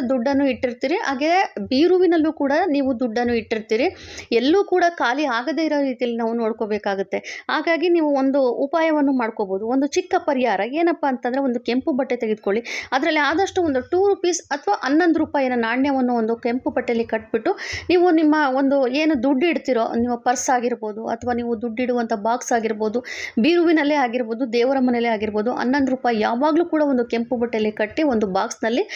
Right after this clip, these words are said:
ಹಾಕಿಡಿ. ಅದ್ರೊಳಗೆ ನೀವು ದುಡ್ಡನ್ನು ಇಡ್ತಾ ಬನ್ನಿ. ದುಡ್ಡು ಯಾವತ್ತಿಗೂ ಕೂಡ ಖಾಲಿ ಆಗೋದಿಲ್ಲ.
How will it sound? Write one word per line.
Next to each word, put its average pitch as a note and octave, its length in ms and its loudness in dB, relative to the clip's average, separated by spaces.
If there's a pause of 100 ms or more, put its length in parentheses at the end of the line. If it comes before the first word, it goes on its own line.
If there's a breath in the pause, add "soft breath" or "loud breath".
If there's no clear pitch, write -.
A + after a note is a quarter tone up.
(240 loud breath)
ಹಾಕಿಡಿ. C#4+ 340 0
ಅದ್ರೊಳಗೆ F4 500 0
ನೀವು E4 240 2
ದುಡ್ಡನ್ನು C4+ 340 0
ಇಡ್ತಾ B3+ 280 0
ಬನ್ನಿ. F#3+ 280 0 (340 loud breath)
ದುಡ್ಡು D4 220 2
ಯಾವತ್ತಿಗೂ C#4+ 500 2
ಕೂಡ D#4 240 -2
ಖಾಲಿ C4 360 0
ಆಗೋದಿಲ್ಲ. A#3+ 460 -2